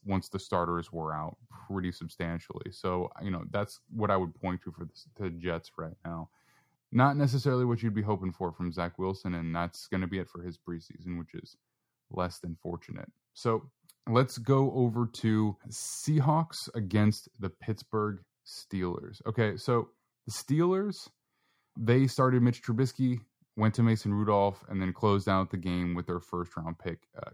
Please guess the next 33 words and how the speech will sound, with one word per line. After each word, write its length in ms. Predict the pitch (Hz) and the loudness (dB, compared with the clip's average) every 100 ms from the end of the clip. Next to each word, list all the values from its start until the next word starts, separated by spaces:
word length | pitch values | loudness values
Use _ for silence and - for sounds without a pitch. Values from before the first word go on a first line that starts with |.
| - | -8
Kenny 240 | 95 87 | -6 -6
Pickett. 380 | - 87 - 87 _ - | -8 -12 -14 -20 _ -6
You 100 | 110 | -4
know, 180 | 98 - - | -4 -6 2
honestly, 560 | 117 160 - 185 190 - _ _ _ - | 4 4 4 2 2 -2 _ _ _ -2
I 140 | 127 | 2
don't 220 | 165 175 | 2 2
think 240 | 170 160 - _ _ | 2 0 -2 _ _
any 320 | - 117 135 147 | -2 2 4 4
of 180 | 135 | 2
them 240 | 120 120 117 | 4 4 4
played, 480 | - 107 104 101 92 _ _ _ _ - - - | 2 -2 0 -2 -6 _ _ _ _ -20 -16 -8
you 60 | 92 | -4
know, 140 | 82 - _ - | -4 -8 _ -4
particularly 1000 | 113 - - 120 - 147 143 147 143 143 | -4 -4 -2 -2 0 -2 0 0 -2 -2
well, 460 | 147 156 156 147 - | 0 0 0 -4 -8
um, 340 | 92 90 - - - | -6 -4 -4 -8 -8
especially 400 | 123 160 147 165 | -4 -2 0 2
'cause 160 | 147 120 | 2 0
when 160 | 117 | 2
you 80 | 113 | 2
had 220 | 110 92 | 2 0
Pickett 280 | 107 98 110 | -4 -2 0
in 120 | 110 | 0
there, 160 | 107 101 | 0 -2
he 160 | 101 | -4
was 160 | 98 92 | -4 -4
going 260 | 87 90 87 | -4 -4 -2
against 280 | 85 87 | -4 -6
the 80 | - | -10
third 280 | - 87 87 | -10 -6 -6
stringers, 480 | - 95 92 90 - | -6 -6 -4 -4 -6
and 140 | 82 | -10